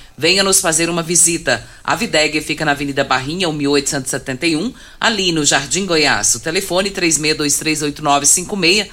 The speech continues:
ou no WhatsApp nove nove dois meia dois meia meia vinte. Costa,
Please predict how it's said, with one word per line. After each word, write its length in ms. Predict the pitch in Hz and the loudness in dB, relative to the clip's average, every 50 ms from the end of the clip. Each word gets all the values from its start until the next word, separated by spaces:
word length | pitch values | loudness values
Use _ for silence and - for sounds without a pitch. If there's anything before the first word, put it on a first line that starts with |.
| - - - - - | -14 -20 -20 -12 -4
ou 200 | - 160 196 214 | 0 2 2 4
no 80 | 214 214 | 4 2
WhatsApp 540 | 208 214 214 - - 160 156 160 160 160 151 | 0 0 0 2 2 2 2 2 0 -2 -2
nove 380 | 156 147 139 147 160 156 156 | 0 2 4 4 4 2 0
nove 200 | 147 139 139 139 135 | 0 -2 -2 -2 -2
dois 200 | 143 143 139 131 | 0 0 0 0
meia 200 | 143 139 139 117 | 0 -2 -2 -2
dois 220 | 135 160 160 160 | 0 0 0 0
meia 200 | 160 151 143 127 | 0 0 0 0
meia 300 | 117 127 147 156 156 135 | 2 0 2 2 0 0
vinte. 460 | 113 117 139 131 113 - - - - - - - - - - - | -2 -2 -4 -2 0 0 0 0 -2 -6 -16 -20 -20 -20 -12 -6
Costa, 440 | - 226 202 156 - - - 131 117 | -2 0 2 2 2 2 2 0 0